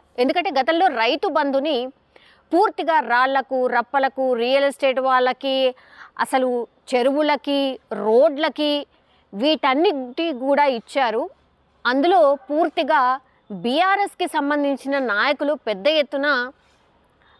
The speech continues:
లబ్ధి పొందారు. And దీనివల్ల రాష్ట్ర సర్కార్ మీద భారం ఎంత పడింది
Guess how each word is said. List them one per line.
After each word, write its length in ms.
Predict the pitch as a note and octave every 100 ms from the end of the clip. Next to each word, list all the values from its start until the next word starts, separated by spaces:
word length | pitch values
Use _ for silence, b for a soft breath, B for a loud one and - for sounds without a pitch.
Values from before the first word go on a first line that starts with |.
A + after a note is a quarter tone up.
| _
లబ్ధి 380 | G#3+ A3 G3+ G3+
పొందారు. 560 | D#4+ D#4 C#4 B3 A#3 E4+ _ _ _ _ C#4+
And 160 | D4+ G#3
దీనివల్ల 800 | A#3+ F4+ E4+ C#4+ D#4 C#4+ C4+ G#3+
రాష్ట్ర 460 | G3+ C4 E4+ -
సర్కార్ 540 | E4+ C4 A#3+ - E4 D#4+
మీద 180 | D4 C4+
భారం 580 | A3 F#3+ A3 C4+ C4+
ఎంత 240 | G#3 A3+ D4
పడింది 560 | C4+ B3 A#3+ A3+ A3